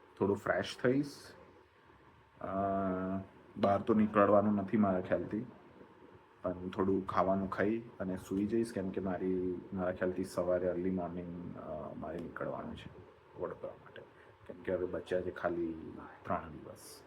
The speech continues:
તો યસ, મળીએ. બીજી અપડેટ હું હોટલ પર પહોંચીને આપીશ.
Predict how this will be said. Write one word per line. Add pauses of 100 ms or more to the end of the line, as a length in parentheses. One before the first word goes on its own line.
(120)
તો (880)
યસ, (1900)
મળીએ. (800)
બીજી
અપડેટ
હું
હોટલ
પર
પહોંચીને
આપીશ.